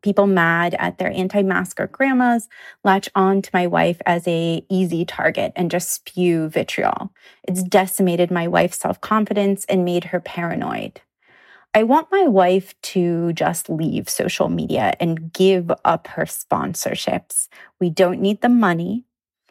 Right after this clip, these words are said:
I'd trade it all just to have my happy, loving, carefree wife back. But she refuses. She says she can't just walk away because they'd win and she'd never build any career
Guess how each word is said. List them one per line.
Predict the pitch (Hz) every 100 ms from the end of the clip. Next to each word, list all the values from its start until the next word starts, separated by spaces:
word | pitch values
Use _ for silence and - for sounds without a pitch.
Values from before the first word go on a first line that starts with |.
| _ -
I'd | 175 175
trade | - 190 202
it | 233 -
all | 165 151 170 208
just | 190 185 -
to | 190
have | 180 170
my | 175 175
happy, | 170 190 202 - 220 220 -
loving, | 190 175 170 170 165 170
carefree | 170 - 165 156 175 - 156 156
wife | 160 - 185 -
back. | - - - - - -
But | 190 -
she | - - 240 285
refuses. | 196 180 - 196 214 254 - - - - - - _
She | - 208
says | - 196 196
she | -
can't | 185 196 180
just | 185 196 -
walk | 226 226 240
away | 240 185 175 175
because | 175 - 170 -
they'd | 165 175 214
win | 196 185 180 175 180 - -
and | - 175
she'd | - 170
never | 170 170 196
build | 190 185 180 175
any | - 175
career | 196 196 196 208 202 -